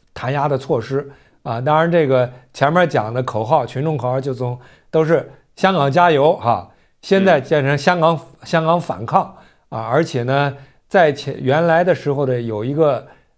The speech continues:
Speaker 1: 呃，歌曲叫这个“荣耀归香港”，是吧？那么现在又出来一个“香港独-，
Speaker 2: 嗯。
Speaker 1: 香港这个临时政府”哈，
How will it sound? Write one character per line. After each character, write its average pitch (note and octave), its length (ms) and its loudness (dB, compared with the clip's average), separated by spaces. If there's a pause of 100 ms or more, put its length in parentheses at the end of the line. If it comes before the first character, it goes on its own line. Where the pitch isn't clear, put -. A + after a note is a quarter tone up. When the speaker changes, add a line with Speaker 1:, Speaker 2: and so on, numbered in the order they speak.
Speaker 1:
呃， A2+ 320 -6
歌 E3+ 200 2
曲 G2+ 380 -8
叫 A2+ 240 -4
这 A2+ 140 -4
个 G#2 260 -6
“荣 A2+ 220 -4
耀 D#3 280 4
归 D#3 380 0
香 E3 240 0
港”， F#2+ 160 -8
是 G2+ 60 -6
吧？ A2+ 260 -2 (460)
那 D#3+ 120 0
么 D#3 140 4
现 F3+ 260 2
在 F3+ 140 6
又 D#3+ 160 2
出 D#3+ 200 0
来 D#3 140 6
一 E3 80 2
个 D#3 120 2
“香 E3+ 240 0
港 A#2 200 -2
独-， C3 300 -4
Speaker 2:
嗯。 C3 60 -14 (240)
Speaker 1:
香 F#3+ 260 0
港 A#2+ 260 0
这 C3 160 0
个 A2 320 -6 (220)
临 D3+ 180 2
时 G#3 140 2
政 C#4 180 2
府” - 280 -12
哈， G#2+ 260 -4